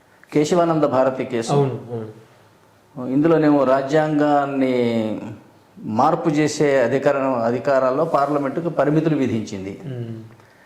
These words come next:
Speaker 1: రెండోది ఎస్ఆర్ బొమ్మాయి case of nineteen ninety-four.
Speaker 2: మ్మ్.
Speaker 1: అందులోనేమో రాష్ట్రాల్లో ఎన్నికైన ప్రభుత్వాలు ఉండాలని,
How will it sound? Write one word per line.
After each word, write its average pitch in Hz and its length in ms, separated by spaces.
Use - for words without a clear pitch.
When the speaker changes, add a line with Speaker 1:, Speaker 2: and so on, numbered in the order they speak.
Speaker 1:
రెండోది 185 420
ఎస్ఆర్ 160 360
బొమ్మాయి 139 340
case 156 200
of 151 140
nineteen 135 480
ninety-four. 147 460
Speaker 2:
మ్మ్. 120 240
Speaker 1:
అందులోనేమో 170 920
రాష్ట్రాల్లో 160 600
ఎన్నికైన 139 400
ప్రభుత్వాలు 143 580
ఉండాలని, 143 580